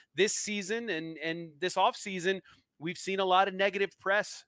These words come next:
surrounding that Dolphins offensive line. So it was good, uh, in a vacuum at least, to see that the Dolphins offensive line responded today, came out there with their big boy pants on, and, and pushed around the Falcons defensive line a little bit.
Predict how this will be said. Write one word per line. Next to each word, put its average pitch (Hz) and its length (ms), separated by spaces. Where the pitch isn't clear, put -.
surrounding 170 640
that 139 200
Dolphins 139 380
offensive 131 440
line. 110 200
So 143 240
it 143 40
was 175 160
good, 233 400
uh, 143 200
in 196 120
a 202 60
vacuum 180 420
at 147 140
least, 170 320
to 147 100
see 180 680
that 160 180
the 160 80
Dolphins 165 380
offensive 156 400
line 143 260
responded 180 640
today, 143 440
came 175 240
out 170 240
there 165 140
with 156 140
their 160 100
big 147 220
boy 151 200
pants 143 380
on, 147 320
and, 143 140
and 147 220
pushed - 340
around 151 500
the 139 100
Falcons 139 580
defensive 135 500
line 120 260
a 113 40
little 110 220
bit. - 220